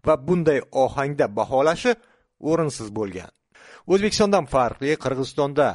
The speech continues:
qirg'iz matbuotida ham Karimov va Atamboyev o'rtasida kechgan tortishuvning ikki davlat o'rtasidagi aloqalarga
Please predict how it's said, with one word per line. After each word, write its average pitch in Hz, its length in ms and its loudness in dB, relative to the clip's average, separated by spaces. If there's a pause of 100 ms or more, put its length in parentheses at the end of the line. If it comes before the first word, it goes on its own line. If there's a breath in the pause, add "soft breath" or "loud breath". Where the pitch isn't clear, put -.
(140)
qirg'iz 120 280 -6 (120)
matbuotida 139 720 0
ham 196 140 0 (100)
Karimov 151 440 -2
va 123 140 0
Atamboyev 139 640 0
o'rtasida 131 460 -4
kechgan 135 380 -4
tortishuvning 147 540 -2 (380 loud breath)
ikki - 280 -8
davlat 185 380 2
o'rtasidagi 147 520 0
aloqalarga 135 520 0